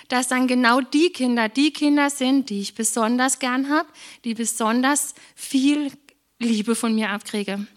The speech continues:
Manchmal auch zu viel. Ähm, ja, also das sind dann so meine besonderen Kinder. Die Kinder, wo ich jetzt, sag ich mal, sag, äh, wo andere in eine Schublade stecke, die hole ich raus und sag mir,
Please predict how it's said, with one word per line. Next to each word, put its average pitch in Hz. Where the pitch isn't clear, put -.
Manchmal 208
auch 220
zu 214
viel. 220
Ähm, 208
ja, 196
also 240
das 262
sind 269
dann 247
so 269
meine 240
besonderen 226
Kinder. 214
Die 311
Kinder, 269
wo 240
ich 240
jetzt, 233
sag 233
ich 240
mal, 226
sag, 226
äh, 214
wo 220
andere 294
in 269
eine 233
Schublade 269
stecke, 247
die 247
hole 254
ich -
raus 214
und 254
sag 240
mir, 240